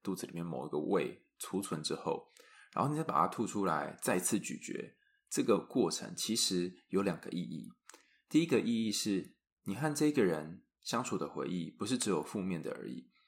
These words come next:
还有一些快乐的回忆。所以就像快乐牛在他的点播里面谈到的，想起对方会有一些美好的过去，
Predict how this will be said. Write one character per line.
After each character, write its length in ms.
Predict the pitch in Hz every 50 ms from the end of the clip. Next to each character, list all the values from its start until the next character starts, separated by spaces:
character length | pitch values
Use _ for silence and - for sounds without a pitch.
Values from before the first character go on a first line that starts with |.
| _ _ _ _
还 100 | - 95
有 80 | 90 90
一 60 | 87
些 120 | 90 95
快 220 | 92 - 117 95 87
乐 140 | 90 82
的 80 | 76 -
回 160 | - - -
忆。 280 | - 78 78 - - - _ _ _ _ - - _ _ - - _ -
所 160 | - 135 135
以 20 |
就 80 | 123 131
像 180 | 127 143 131 123
快 140 | 127 127
乐 140 | 117 120 110
牛 200 | 104 92 87 85
在 460 | 82 95 95 98 92 82 85 - - _ _ _ _ _ _ _ _ _
他 140 | - 87 85
的 180 | 87 85 80
点 160 | 80 87 80
播 140 | 80 92 90
里 60 | 85
面 140 | 87 85 82
谈 200 | - - - - -
到 180 | 85 76 62
的， 240 | - 50 50 - _ _ _ _ _ _
想 160 | - - 107
起 100 | 123 127
对 140 | 104 120 117
方 400 | 110 - 110 101 101 101 104 104
会 160 | - - 117
有 120 | 101 87 82
一 40 | 85
些 140 | - 98
美 180 | 90 82 80 82
好 140 | - - -
的 80 | - -
过 160 | - - 71
去， 400 | - - - 71 65 - - _